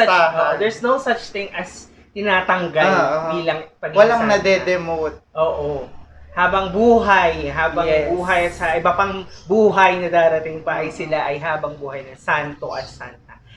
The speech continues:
Speaker 2: Yan po ang isa sa mga talagang tinataguyod, no, <laughs> ni, ni Lo na
Speaker 1: Mm.
Speaker 2: maipakalat din na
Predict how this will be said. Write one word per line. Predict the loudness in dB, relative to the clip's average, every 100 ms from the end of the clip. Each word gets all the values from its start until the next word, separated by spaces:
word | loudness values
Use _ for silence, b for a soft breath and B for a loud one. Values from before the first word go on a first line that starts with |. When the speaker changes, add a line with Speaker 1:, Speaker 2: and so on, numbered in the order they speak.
| b
Speaker 2:
Yan | 0 0 0
po | -2 0
ang | -2 -4
isa | -10 -10
sa | -8
mga | -8 -8 -4
talagang | 0 0 0 -2 -4 B B -6
tinataguyod, | 2 4 4 2 2 4 0 0
no, | -4 -6
<laughs> | -6
ni, | -6 -2 -2
ni | 0 -2 4
Lo | 4 4 -4
na | -4 -2 -2
Speaker 1:
Mm. | -2
Speaker 2:
maipakalat | -2 -4 0 0 2 0 0 -2 -4
din | -10
na | -12